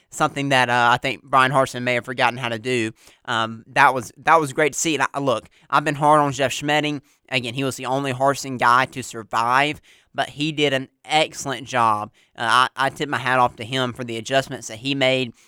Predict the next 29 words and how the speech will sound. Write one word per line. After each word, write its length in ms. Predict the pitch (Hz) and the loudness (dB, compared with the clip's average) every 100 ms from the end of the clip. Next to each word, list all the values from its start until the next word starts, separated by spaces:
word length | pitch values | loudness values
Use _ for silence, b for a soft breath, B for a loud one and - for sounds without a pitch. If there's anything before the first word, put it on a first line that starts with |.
| b | b
in 100 | - | -12
the 40 | 127 | -6
second 300 | - 135 127 | -2 -2 -4
half 340 | 127 127 123 | -2 0 0
and 180 | 120 113 | -4 -6
really 220 | 131 139 | -4 -4
slowed 400 | - - 131 127 | -4 -2 0 0
down 300 | 120 123 123 | 0 0 -2
that 100 | - | -4
Mississippi 420 | 123 113 - 117 | -8 -12 -12 -16
State 280 | 117 131 120 | -12 -4 -6
attack, 340 | 104 - 123 113 | -4 0 0 0
and 100 | 120 | -8
they 100 | 127 | -8
didn't 180 | 113 | -8
have 120 | 113 113 | -8 -4
answers 480 | 120 - - - b b b b | -4 -4 -14 -18 b b b b
in 100 | 131 | -12
the 60 | 127 | -6
second 300 | - 131 117 | 0 0 0
half. 280 | 123 123 123 | 0 0 -2
So 160 | 120 | -8
great 340 | 110 135 143 143 | -10 0 2 4
job. 260 | 139 127 - _ | 4 2 0 _
Again, 260 | 127 117 110 | -8 -8 -4
it 120 | 143 | -4
just 200 | 127 117 | -4 -4
looked 160 | 131 117 | -4 0
like, 280 | 113 107 | -2 -2